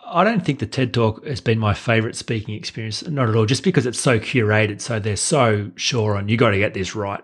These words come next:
So every word is rehearsed and you've done it a million times.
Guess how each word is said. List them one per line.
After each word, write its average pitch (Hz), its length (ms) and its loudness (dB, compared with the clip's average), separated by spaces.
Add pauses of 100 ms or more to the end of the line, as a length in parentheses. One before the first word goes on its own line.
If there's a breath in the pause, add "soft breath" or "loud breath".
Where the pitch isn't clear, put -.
So 107 320 0
every 110 340 2
word 95 480 4
is 98 240 -4
rehearsed 95 640 0
and 107 180 -4
you've 95 140 -4
done 104 180 2
it 95 60 -2
a 98 80 2
million 98 440 0
times. 98 600 -10